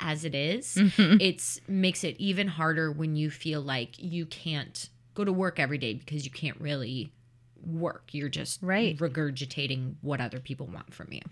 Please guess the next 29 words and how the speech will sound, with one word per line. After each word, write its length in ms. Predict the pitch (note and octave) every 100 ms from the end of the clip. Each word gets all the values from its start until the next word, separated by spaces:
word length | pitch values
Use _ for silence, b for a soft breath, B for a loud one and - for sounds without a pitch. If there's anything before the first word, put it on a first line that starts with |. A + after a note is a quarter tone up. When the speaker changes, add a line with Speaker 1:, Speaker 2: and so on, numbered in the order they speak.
| -
Speaker 2:
Yes. 640 | - E3+ E3 C3+ D3 - - B B B B - G#3
Um, 300 | G#3 F#3+ -
another 720 | G#3+ A3 A3 B3 C4+ B3+ A#3+ -
thing 480 | - G3 F3 F3 F3
that 200 | F3+ E3
I 80 | D#3
read 360 | D3 C#3 F#3 - - _ - - - - -
was 280 | G#3+ G#3 F#3
that 400 | F#3 F3 F3 - - _ -
Speaker 1:
You're 80 | F#3+
so 60 | F3+
Speaker 2:
if 180 | A3+ B3
Speaker 1:
well 160 | D#3+
read. 160 | C#3 G#3+ -
Speaker 2:
<laughs> 60 |
I 360 | B3+ G3 A#3+ A#3
know. 160 | A#3+ D#3+ B B C4+
I 80 | F#3+
did 400 | G3 G3 F3+ G3
a 80 | -
lot 200 | F#3+ E3
of 80 | D#3+
reading 260 | A#2 D3+ G#3+
today 440 | - - G3+ A3 G3+ G3
while 360 | F3+ E3 F3+ G3
the 120 | F3+
little 180 | E3 E3
one 180 | E3 E3
napped. 440 | - B3 - -